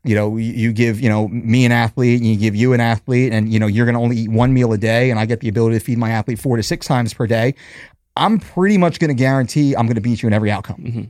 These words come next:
Speaker 1: especially giving me a longer period of, giving us, you know, a three weeks, three month, three year time. That's easy. I, I think, and as I say this, I think obviously everyone's like, "Well, yeah, that makes sense."
Speaker 2: Yeah,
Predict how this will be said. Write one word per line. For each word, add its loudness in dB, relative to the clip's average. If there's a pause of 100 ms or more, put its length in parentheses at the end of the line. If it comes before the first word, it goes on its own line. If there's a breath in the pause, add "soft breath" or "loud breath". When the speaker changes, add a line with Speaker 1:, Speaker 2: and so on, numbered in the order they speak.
(180)
Speaker 1:
especially -2
giving 2
me 4
a 0
longer 0
period -4
of, -4
giving -2
us, -4
you 2
know, 0 (160 loud breath)
a -2
three -2
weeks, -4
three 0
month, 0 (100)
three 0
year 0 (320 soft breath)
time. -2 (920)
That's -2
easy. 2
I, -4
I -2
think, -2
and 0
as -4
I -4
say -2
this, -2
I 2
think -2
obviously -2
everyone's -2
like, -4
"Well, -4
yeah, -2
that -4
makes -8
sense." -8
Speaker 2:
Yeah, 0